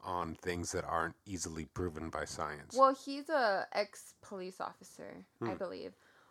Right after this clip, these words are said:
Speaker 2: But I listened to a few people interviewing him, and he never puts his, uh, opinion on what he thinks this is. He's never said, "This is Bigfoot," or, "This is this."
Speaker 1: Yeah.
Speaker 2: He just puts
Speaker 1: Evidence suggests, like
Speaker 2: Yeah,
Speaker 1: that.
Speaker 2: he just puts all the evidence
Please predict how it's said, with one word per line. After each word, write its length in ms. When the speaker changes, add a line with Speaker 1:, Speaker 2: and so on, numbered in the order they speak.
Speaker 2:
But 340
I 160
listened 440
to 200
a 20
few 300
people 420
interviewing 520
him, 340
and 160
he 160
never 640
puts 380
his, 640
uh, 340
opinion 480
on 260
what 200
he 160
thinks 240
this 120
is. 180
He's 220
never 400
said, 320
"This 240
is 100
Bigfoot," 600
or, 160
"This 280
is 120
this." 340
Speaker 1:
Yeah. 260
Speaker 2:
He 160
just 240
puts 40
Speaker 1:
Evidence 420
suggests, 920
like 100
Speaker 2:
Yeah, 260
Speaker 1:
that. 160
Speaker 2:
he 160
just 240
puts 280
all 200
the 160
evidence 500